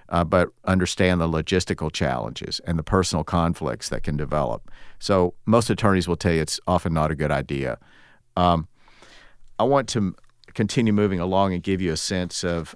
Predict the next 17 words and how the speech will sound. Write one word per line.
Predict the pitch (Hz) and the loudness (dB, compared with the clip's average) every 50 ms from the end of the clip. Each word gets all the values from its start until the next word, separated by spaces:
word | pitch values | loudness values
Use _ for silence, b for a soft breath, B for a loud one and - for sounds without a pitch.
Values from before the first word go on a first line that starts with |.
| - | -10
of | - 87 85 78 | -8 -8 -8 -6
how | 82 90 82 80 80 | -4 -2 -2 -2 -2
broad | 76 - 85 82 80 80 80 80 78 | -2 -4 -4 -2 0 0 -2 -2 -4
these | 82 78 71 - | -6 -8 -8 -8
powers | - - 85 78 78 80 78 78 76 - - | -6 -4 -2 -2 0 0 -2 -2 -2 -4 -4
are. | 69 67 69 69 69 - B B B B B B B B B B - | -2 -2 -2 -2 -4 -6 B B B B B B B B B B 2
Uh, | 95 101 98 98 95 101 - | 6 8 8 8 8 6 6
under | 113 120 123 117 117 107 | 6 6 6 8 6 6
sev-, | - - - 123 117 113 78 - - | 6 6 6 8 8 6 6 4 2
four | - 135 135 135 | 4 6 6 6
oh | 123 110 | 6 4
four | - 123 120 113 110 | 4 4 6 6 6
seven | - - - 107 104 98 101 95 | 4 4 6 6 6 6 4 2
ten, | - - - 95 87 82 80 80 90 90 | 2 0 2 2 2 2 2 0 -2 -2
power | - - - 101 107 113 | 0 4 6 8 8 8
of | 117 117 | 6 4
attorney, | 113 - - - 107 98 98 95 101 98 95 92 | 2 0 2 2 4 4 4 2 2 0 -2 -4